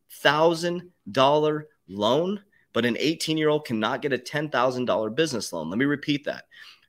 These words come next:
An eighteen-year-old can get a hundred thousand dollar loan for student loans, but an eighteen-year-old cannot get a ten thousand dollar business loan. Go figure. Isn't that interesting? And think about your education system. Why did education become so expensive?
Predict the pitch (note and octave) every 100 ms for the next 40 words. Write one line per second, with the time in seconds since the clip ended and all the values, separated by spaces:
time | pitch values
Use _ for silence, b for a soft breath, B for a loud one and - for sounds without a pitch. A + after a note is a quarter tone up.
0 | - A#2+ D#3 - F3 E3+ D#3+ E3 D3 A#2+
1 | F#2+ - - D#3 E3 F#3+ F#3+ C#3+ C#3+ D3
2 | D3+ C3+ C3+ C#3 B2+ G#2 F2+ G#2+ - _
3 | - A#2 - C3 A#2 F#2+ C#2 A#1 - -
4 | _ _ - A#2 A#2 D3+ D#3 E3 D#3+ C3+
5 | B2 B2 A2+ G#2 A2+ D#3 D3 C#3 A2+ -
6 | - D3 E3+ - C3 B2+ B2+ B2 A#2 A#2+
7 | C3+ E3 E3+ G#2 - E2 A1+ _ _ _
8 | _ _ _ _ C#3+ D#3 E3 E3+ G2+ -
9 | - G#2 B2+ B2 B2+ D3+ D3 - F3 F3+
10 | B B B A2 D3+ D#3+ D#3 D3+ C3+ C#3
11 | C3+ E3+ E3+ A#2+ G2 - D#2 - - _
12 | G2+ B2 F3 F3+ E3+ D#3 D3+ C#3+ C3+ B2+
13 | B2 G#2 G#2 F2+ E2 - C3+ D3 - A#1